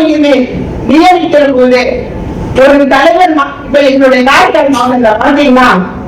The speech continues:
மாவட்ட தலைவர் வந்து ஒரு வழக்கறிஞர், தெருக்குறர், அவர் வந்து பார் அசோசியேஷன் பிரசிடென்ட் அவரு.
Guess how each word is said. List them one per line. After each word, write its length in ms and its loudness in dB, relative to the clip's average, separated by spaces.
மாவட்ட 340 2
தலைவர் 340 2
வந்து 340 2
ஒரு 160 2
வழக்கறிஞர், 680 2
தெருக்குறர், 520 2
அவர் 220 2
வந்து 240 0
பார் 240 4
அசோசியேஷன் 880 0
பிரசிடென்ட் 520 2
அவரு. 220 0